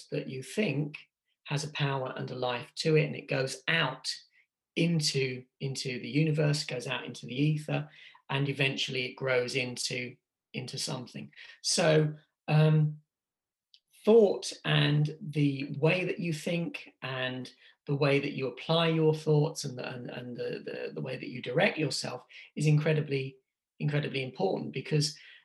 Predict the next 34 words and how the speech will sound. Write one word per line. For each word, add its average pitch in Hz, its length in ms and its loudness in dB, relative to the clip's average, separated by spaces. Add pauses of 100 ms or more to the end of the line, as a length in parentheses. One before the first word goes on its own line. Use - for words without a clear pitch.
(140)
um, 143 300 4 (260)
very 196 260 6
much 156 420 0
included 151 640 0 (100)
and, 131 180 -6
and, 131 220 -6
and 135 200 -8
bound 139 260 -2
up 170 140 0
with 139 100 -8
the 143 60 0
ideas 127 340 -4
of - 80 -18
theosophy 139 520 -4
are 131 60 -6
the 131 100 -6
ideas 123 380 -8
of - 100 -18
karma. 123 420 -8 (520)
So 135 640 0
that 151 180 2
includes 135 580 -4
what - 200 -8
you 143 60 -8
say 131 320 -4
and 120 100 -8
do, 156 240 2
but 143 100 -4
also 139 360 -2
what 127 180 -8
you 143 60 -10
think. - 380 -10 (680)
So, 147 640 4
um, 143 400 0